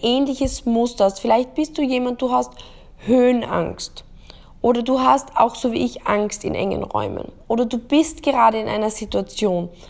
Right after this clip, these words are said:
wo du in einer Trennung bist. Vielleicht bist du aber gerade in einer Situation, wo du deinen Job verloren hast.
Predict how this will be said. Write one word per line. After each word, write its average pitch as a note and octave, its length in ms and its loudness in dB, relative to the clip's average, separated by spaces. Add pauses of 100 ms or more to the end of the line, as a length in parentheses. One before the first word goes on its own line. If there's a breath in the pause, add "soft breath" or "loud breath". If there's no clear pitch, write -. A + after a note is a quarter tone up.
(380 loud breath)
wo A3+ 320 4
du A#3+ 80 2
in A3 140 0
einer F#3+ 200 2
Trennung G#3+ 400 2
bist. - 400 -10 (560 loud breath)
Vielleicht C4 440 2
bist D#4 220 2
du D#4+ 40 6
aber B3+ 140 4
gerade B3+ 260 0
in B3+ 80 -2
einer B3 200 0
Situation, A#3+ 680 -2
wo A#3+ 60 -6
du A#3 60 -6
deinen A3+ 420 -2
Job - 320 -4
verloren G3 500 0
hast. - 400 -12